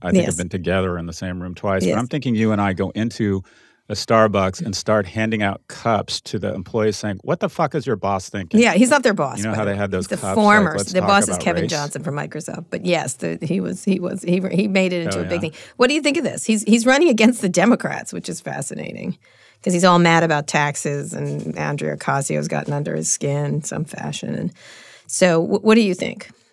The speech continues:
Speaker 2: What do you think about this? I know him pretty well.
Speaker 1: Look, Ro-, Ross Perot, Ross Perot and Ralph Nader, uh, both handed the presidency to, uh,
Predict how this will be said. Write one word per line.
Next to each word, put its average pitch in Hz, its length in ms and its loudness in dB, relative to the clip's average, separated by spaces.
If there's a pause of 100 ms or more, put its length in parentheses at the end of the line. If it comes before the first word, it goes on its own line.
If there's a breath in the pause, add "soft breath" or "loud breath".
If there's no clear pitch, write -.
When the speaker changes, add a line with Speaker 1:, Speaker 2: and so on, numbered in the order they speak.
Speaker 2:
What 196 100 -2
do 185 80 -2
you 170 80 -2
think 139 160 -8
about - 240 -20
this? - 340 -16
I 240 140 6
know 226 220 8
him - 180 2
pretty - 220 -8
well. - 180 -10
Speaker 1:
Look, 107 160 0
Ro-, 123 220 2
Ross 160 280 4
Perot, 131 560 4 (540)
Ross 135 340 2
Perot 123 320 4
and 107 80 0
Ralph 101 260 2
Nader, 95 480 0 (200)
uh, - 340 -6
both 101 720 2 (200)
handed 110 320 2
the 98 80 0
presidency 95 840 -2 (600)
to, 95 540 4
uh, 90 320 -2